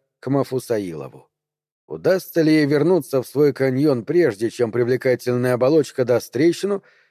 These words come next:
и старая корга, до поры скрываемая чарами страны дьявола,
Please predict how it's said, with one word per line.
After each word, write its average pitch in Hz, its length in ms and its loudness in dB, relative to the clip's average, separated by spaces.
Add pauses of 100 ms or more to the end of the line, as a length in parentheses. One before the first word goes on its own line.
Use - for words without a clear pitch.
(100)
и 131 100 0
старая 139 480 2
корга, 123 540 0 (120)
до 117 180 -2
поры 131 300 0
скрываемая 127 760 0
чарами 123 440 0
страны 117 400 -2
дьявола, 143 500 2